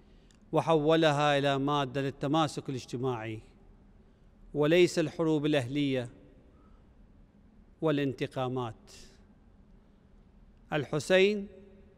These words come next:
فجر، الحسين تسامح،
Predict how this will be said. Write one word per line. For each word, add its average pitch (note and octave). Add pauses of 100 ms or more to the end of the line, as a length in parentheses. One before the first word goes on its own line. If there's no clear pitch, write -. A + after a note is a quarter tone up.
(340)
فجر، D3 (1400)
الحسين E3 (520)
تسامح، C3+